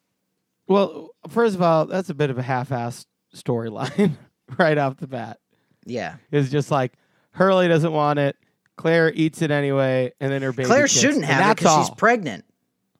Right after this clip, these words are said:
Speaker 1: No raw fish when you're preggy.
Speaker 2: Mercury.
Speaker 1: Uh, Mercury saved that baby, though.
Speaker 2: Retrograde.
Speaker 1: Anyway, uh, dude, uh, I don't know. And also, like,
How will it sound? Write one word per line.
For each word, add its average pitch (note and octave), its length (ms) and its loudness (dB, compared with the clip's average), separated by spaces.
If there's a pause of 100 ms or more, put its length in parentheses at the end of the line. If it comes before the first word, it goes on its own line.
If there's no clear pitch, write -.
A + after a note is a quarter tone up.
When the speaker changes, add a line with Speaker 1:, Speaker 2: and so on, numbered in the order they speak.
(360)
Speaker 1:
No C#3 140 2
raw C#3 240 2
fish E3+ 400 -2
when B2 160 -8
you're A#2 100 -6
preggy. C3 360 -6 (180)
Speaker 2:
Mercury. F3 920 0 (800)
Speaker 1:
Uh, B2+ 180 -6
Mercury C#3+ 440 -2
saved C3+ 260 -8
that A#2+ 140 -8
baby, D3 240 -6
though. A#2 220 -12 (1160)
Speaker 2:
Retrograde. A2+ 540 -10 (880)
Speaker 1:
Anyway, C3 640 -4 (480)
uh, B2 520 -4 (720)
dude, F3 260 2 (120)
uh, D3 460 2 (300)
I F#3+ 100 -2
don't A3+ 140 2
know. G#3+ 260 2 (140)
And D#3+ 120 -4
also, F#3 380 0
like, C3 400 -2